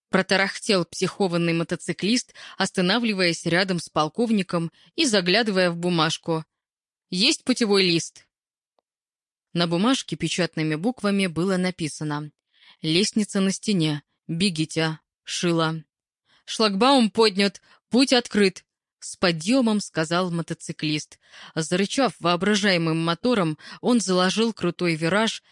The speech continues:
и по дорожке помчался вглубь сада. Без спешки и паники отступающий Серж услышал позади себя пронзительное «Бип-бип!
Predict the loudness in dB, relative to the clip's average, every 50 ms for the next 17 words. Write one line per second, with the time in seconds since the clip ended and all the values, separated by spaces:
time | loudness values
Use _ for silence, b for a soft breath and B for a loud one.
0 | b _ b -4 -4 -2 -2 -2 0 0 2 0 2 2 0 -2 -2 -2 -6 -4
1 | -2 -2 -2 -2 -2 -2 -2 -2 -2 -2 -2 -2 -2 -4 -4 -4 -6 -4 -4 -4
2 | -4 -6 -8 -4 -2 -2 0 0 0 -2 -4 -4 -6 -10 _ _ _ _ _ _
3 | _ _ B B B B B -12 B B -4 -4 -4 -4 -4 -2 0 0 2 0
4 | -2 -2 -2 0 0 0 -2 -2 -4 -6 -6 -4 -2 0 0 2 2 2 0 0
5 | -2 -2 -2 -2 -2 B B B B B B -6 -6 -6 -8 -8 -8 -4 0 0
6 | 2 2 2 0 -2 -4 -4 -4 -6 -6 -8 -4 -4 -2 -2 -4 -6 -10 -14 B
7 | B B B B B -8 -6 -4 -2 -2 -2 0 0 0 -2 -2 -2 -2 -4 -2
8 | 0 -2 -2 -2 -4 -6 -4 -4 -6 -4 -2 -2 -4 -4 -4 -2 -2 0 0 -2
9 | -2 -2 -2 -4 -2 -2 -2 -2 0 0 0 0 0 -2 -2 B B B B B
10 | B B -12 -12 -4 0 2 2 4 4 2 4 4 2 2 0 -4